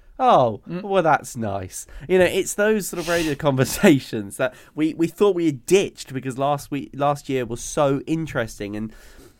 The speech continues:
Speaker 1: I don't know. I don't know why Ferrari just can't hold it together. There is that famous trope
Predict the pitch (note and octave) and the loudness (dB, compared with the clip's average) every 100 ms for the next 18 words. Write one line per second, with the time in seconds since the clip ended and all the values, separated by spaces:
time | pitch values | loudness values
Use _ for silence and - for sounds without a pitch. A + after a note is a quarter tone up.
0 | - _ - E3+ G#3 F#3 G3+ F#3+ D3+ D#3+ | -20 _ -2 0 0 -2 -2 0 0 0
1 | G#3 E3+ F#3+ F#3 F#3+ F#3+ F#3+ F#3+ F#3 F#3+ | -2 -2 -4 0 0 0 -2 -2 0 0
2 | C#3+ B2+ C3+ - - G#3 F#3+ D3 - - | -2 -6 -10 -12 -8 -4 -4 -6 -14 -20
3 | - - G#3 F3+ D#3 E3 - - E3 F#3 | -12 0 2 4 0 -4 -6 -10 -4 -2
4 | G3+ G#2+ E2 - - - - D#3+ D#3+ D#3+ | 0 -2 -6 -14 -20 -20 -8 -4 -4 -2
5 | E3 - - F#3+ F#3 E3 D3 - E3+ A#2+ | -6 -6 -6 -4 -2 -4 -6 -2 0 0
6 | G#2 | -4